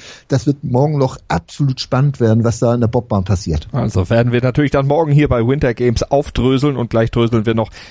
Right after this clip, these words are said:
Speaker 2: die restlichen Entscheidungen des Tages kurz und prägnant auf und haben natürlich auch nochmal den genauen Blick auf den Medaillenspiegel für euch hier bei Winter Games, dem Olympia-Podcast auf mein Sport radio punkt de.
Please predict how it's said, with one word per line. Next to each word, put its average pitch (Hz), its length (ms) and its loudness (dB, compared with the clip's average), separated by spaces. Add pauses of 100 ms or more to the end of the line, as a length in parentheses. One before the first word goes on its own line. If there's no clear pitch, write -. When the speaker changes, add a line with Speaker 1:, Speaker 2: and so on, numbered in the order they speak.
Speaker 2:
die 113 100 0
restlichen 120 440 0
Entscheidungen 110 520 0
des 107 160 2
Tages 107 420 0
kurz - 260 -2
und 117 200 -4
prägnant 120 580 0
auf 156 260 2 (300)
und 127 160 0
haben 120 140 2
natürlich 107 360 -2
auch 104 100 2
nochmal 101 220 2
den 95 140 -2
genauen 104 340 2
Blick 101 240 0
auf 127 180 0
den 113 140 0
Medaillenspiegel 104 760 2
für - 280 2
euch 160 240 2
hier 175 140 0
bei 135 160 2
Winter 143 240 0
Games, 110 280 0
dem 127 120 -2
Olympia-Podcast 110 840 0
auf 107 180 0
mein 98 160 0
Sport 104 300 0
radio 95 200 2
punkt 87 80 -2
de. 110 240 0